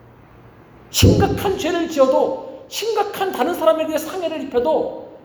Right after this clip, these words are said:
이것이 죄라는 것을 깨닫지 못하는 능력,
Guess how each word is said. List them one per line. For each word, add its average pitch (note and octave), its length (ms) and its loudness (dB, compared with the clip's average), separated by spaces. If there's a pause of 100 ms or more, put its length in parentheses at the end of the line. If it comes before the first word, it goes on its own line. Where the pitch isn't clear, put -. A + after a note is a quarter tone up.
(180)
이것이 E4+ 800 0 (220)
죄라는 D#4+ 420 4
것을 E4+ 220 -6
깨닫지 D4+ 240 -10
못하는 D4 400 -12
능력, G3 380 -10